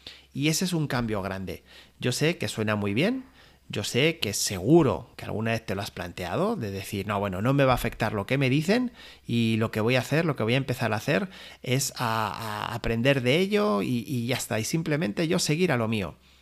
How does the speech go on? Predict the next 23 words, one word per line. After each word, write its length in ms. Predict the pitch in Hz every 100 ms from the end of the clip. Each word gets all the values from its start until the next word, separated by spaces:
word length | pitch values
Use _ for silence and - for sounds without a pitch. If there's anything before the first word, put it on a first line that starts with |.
| - -
Vale, 280 | - 101 - - - - _
esa 240 | - 180 160
es 60 |
la 160 | 127 104
teoría 420 | 92 151 113 - -
y 180 | - 107
eso 180 | 135 180
es 40 | 165
lo 140 | 151
que 100 | 120
nos 160 | 107 107
dicen 360 | 175 - 120
en 120 | 104
esa, 320 | 120 - 147 -
en 80 | -
esa 280 | 127 - 151
época, 440 | 151 139 - 135
en 80 | 120
esa 220 | 120 143
fase 520 | 135 - 147 - 98 - - - - -
que 220 | - 107 110
muchas 360 | 123 127 123
veces, 440 | 120 127 117 98